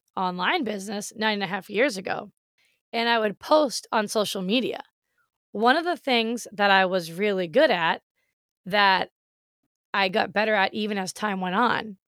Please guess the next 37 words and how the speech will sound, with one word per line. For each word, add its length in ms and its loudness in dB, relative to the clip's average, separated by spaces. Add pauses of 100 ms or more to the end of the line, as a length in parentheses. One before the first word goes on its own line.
because 220 -4
I 100 6
wasn't 380 4
someone 320 -2
who 100 -4
was 140 0
posting 420 -2
on 140 -2
social 280 -4
media 280 2
when 100 2
I 60 0
started 320 0
this 160 -8
business 500 -4 (480)
nine 300 2
and 80 2
a 40 0
half 220 -2
years 220 -2
ago, 220 2
when 100 0
I 80 0
had 200 -2
this 200 -8
online 340 -2
health 220 -6
and 120 -8
fitness 280 -4
business. 500 -4 (240)
I 120 -2
didn't 120 -2
even 140 -2
have 80 0
an 120 -6
Instagram 460 -2
account, 400 -4